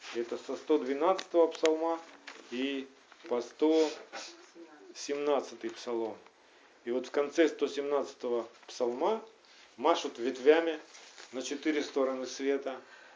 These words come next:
и вверх, и вниз,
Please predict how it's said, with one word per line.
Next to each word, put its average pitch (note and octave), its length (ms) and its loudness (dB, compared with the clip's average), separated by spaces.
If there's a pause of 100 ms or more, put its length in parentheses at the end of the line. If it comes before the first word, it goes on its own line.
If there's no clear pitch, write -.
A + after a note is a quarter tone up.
(280)
и F3 340 0 (960)
вверх, C#3 400 4
и C3+ 80 0
вниз, C3 480 -4